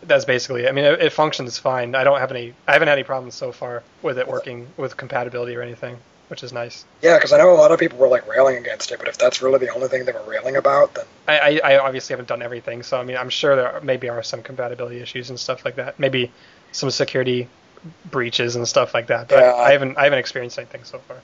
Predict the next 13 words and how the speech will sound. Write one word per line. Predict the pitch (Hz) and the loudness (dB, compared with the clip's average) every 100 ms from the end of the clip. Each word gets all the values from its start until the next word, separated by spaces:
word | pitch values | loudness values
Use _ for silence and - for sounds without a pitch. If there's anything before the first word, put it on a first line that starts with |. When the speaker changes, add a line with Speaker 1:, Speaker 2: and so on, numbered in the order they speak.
| _ | _
Speaker 2:
'Cause, | 139 139 | -14 2
yeah, | 139 120 | 4 4
it | - | 2
seems | 175 180 | -2 2
like | 156 143 - | 4 4 2
Microsoft | 135 135 131 131 - | 0 0 2 0 4
always | 135 131 | 4 4
has, | 131 131 | 2 0
like, | 123 123 | 0 0
a | 107 101 - - | -2 -4 -8 -4
pattern | - 143 127 113 | 2 2 4 2
of, | 110 | 4
like, | 113 | 4